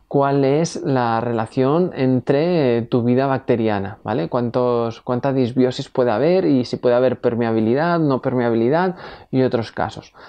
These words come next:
¿vale? Esto ya lo haríamos con una anali-, analítica más detallada.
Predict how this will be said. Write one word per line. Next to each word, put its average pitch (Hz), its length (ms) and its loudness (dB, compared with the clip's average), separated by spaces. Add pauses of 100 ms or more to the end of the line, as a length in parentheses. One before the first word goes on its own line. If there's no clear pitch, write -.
(160)
¿vale? 131 180 2
Esto 127 180 -2
ya 147 140 2
lo 135 80 2
haríamos 135 400 0
con 131 160 0
una 127 200 0
anali-, 113 360 0
analítica 120 560 0
más 120 240 -2
detallada. 101 520 -2